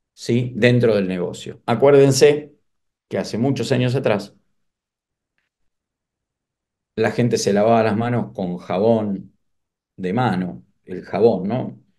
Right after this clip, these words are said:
Y ese jabón, si, piensen hoy, si ustedes ponen un jabón en el gimnasio, ¿cuánto va a tardar en que alguien se lo lleve, lo tire o lo que sea? Entonces la tecnología nos trajo el dispenser de jabón, ¿no?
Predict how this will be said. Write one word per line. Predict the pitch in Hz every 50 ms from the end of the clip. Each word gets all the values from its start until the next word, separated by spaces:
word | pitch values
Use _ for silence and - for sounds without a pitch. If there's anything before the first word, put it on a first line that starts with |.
| _ _ -
Y | 101 110
ese | 101 - 117
jabón, | 113 123 120 131 139 143 143 135 120 107 98 - - - -
si, | - - - -
piensen | - 120 131 139 127 127 123 123
hoy, | 135 151 147
si | 147 - 139
ustedes | - - 120 107 - -
ponen | 135 135 135 123
un | 123 117
jabón | 117 - 107 110 120 127 127
en | 117 107
el | 104 101
gimnasio, | - 101 107 127 143 143 - 147 143 143 - - - _ _ _ _ _ -
¿cuánto | - 147 156 143 139 131
va | 135 131
a | 113
tardar | 123 123 135 143 143
en | 127 110
que | 101 123
alguien | 127 127 113
se | 120 - 101
lo | 98 98
lleve, | 98 101 131 131 123 110 101 101
lo | 98 95 92 -
tire | - 135 131 123 113 101 98
o | 92
lo | 87 90 87
que | - -
sea? | - - 156 123 95 - - - - _ _ _
Entonces | - 127 127 123 131 117
la | 104 104 -
tecnología | - 104 107 107 104 104 95 - 135 139
nos | 135 110 -
trajo | - 117 123 123 - 175 180 - - - _ _ _ _ _ _ _ _ _ _ _ _ _ _ _ _ _ _ _ _ _ _ _ _ _ _ _ _ _ _ _
el | - 95 98
dispenser | - - - 107 98 90 90 87 80
de | 80 78
jabón, | - - 92 98 92 -
¿no? | - 104 - -